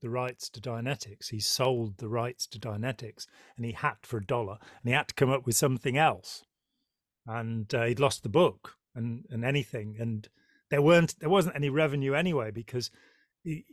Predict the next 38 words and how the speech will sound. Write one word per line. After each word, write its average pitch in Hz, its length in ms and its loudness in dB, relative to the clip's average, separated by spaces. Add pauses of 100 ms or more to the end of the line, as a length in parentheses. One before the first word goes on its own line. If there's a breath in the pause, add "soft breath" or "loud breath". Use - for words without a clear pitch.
in 127 180 4
May 151 180 6
nineteen 127 320 2
fifty, 143 320 -2
this 113 180 -4
book's - 340 0
released. 131 460 0
It 113 100 -12
sells 120 260 -4
a 113 40 -8
hundred 160 340 -4
and 135 100 -8
fifty 131 320 -4
thousand 147 680 -2
copies. 123 420 -4
To 165 140 -4
everybody's 143 500 -4
surprise, 143 560 -4
it's 123 120 -12
published 151 360 -4
by 123 140 -4
a 120 40 -4
medical 123 520 -4
publisher. 156 580 -4
You 104 120 -14
know, 117 140 -8
it's, - 280 -14 (240)
"What?" 151 300 0 (560 soft breath)
And 135 360 2 (520)
by 170 200 6
the 160 120 6
October, 151 520 2
the 104 80 -10
publisher, 135 520 -2
Art 117 140 -6
Sepos, - 480 -2
has 113 140 -12
gone, 117 340 -4